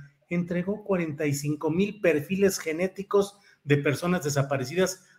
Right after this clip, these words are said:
a una empresa privada. Y luego vi,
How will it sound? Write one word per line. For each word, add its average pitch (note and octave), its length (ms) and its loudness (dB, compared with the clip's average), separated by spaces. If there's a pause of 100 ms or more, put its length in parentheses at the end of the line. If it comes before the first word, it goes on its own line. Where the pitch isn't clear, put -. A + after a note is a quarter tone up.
(120)
a C#3+ 120 0
una E3 400 0
empresa C#3+ 520 2
privada. G#2+ 560 -8 (280)
Y D3+ 80 0
luego G3+ 440 8
vi, E3+ 480 2